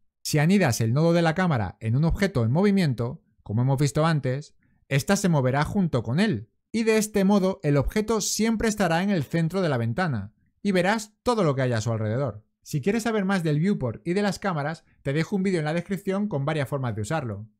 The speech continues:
Pero de momento vamos a seguir con cosas más importantes que necesitarás para tus juegos. Primero, vamos a poner la cámara dentro del nodo del jugador, para que lo siga.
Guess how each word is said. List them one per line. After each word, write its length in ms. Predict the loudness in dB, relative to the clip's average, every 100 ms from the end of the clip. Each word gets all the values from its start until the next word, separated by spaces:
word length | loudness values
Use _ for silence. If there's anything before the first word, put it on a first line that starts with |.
| _
Pero 160 | 0 2
de 80 | 2
momento 360 | 2 0 0
vamos 200 | -2 -2
a 40 | -4
seguir 320 | -4 -6 -6
con 160 | -6 -4
cosas 240 | -2 -2
más 200 | -2 -2
importantes 460 | -2 -4 -4 -4 -4
que 120 | -4
necesitarás 460 | -2 -2 -2 -4
para 180 | -4 -4
tus 120 | -6
juegos. 440 | -4 -4 -4 -8 _ _ _
Primero, 440 | 0 2 4 2 2
vamos 300 | 0 2 2
a 80 | 0
poner 260 | 0 0
la 120 | -2 -2
cámara 360 | 0 0 0
dentro 320 | 0 -2 0
del 180 | 0 0
nodo 200 | 2 0
del 100 | -2
jugador, 560 | -4 -4 -2 -2 -4 -8 _ -6
para 180 | -4 -2
que 60 |
lo 100 | -2
siga. 360 | -2 -2 -4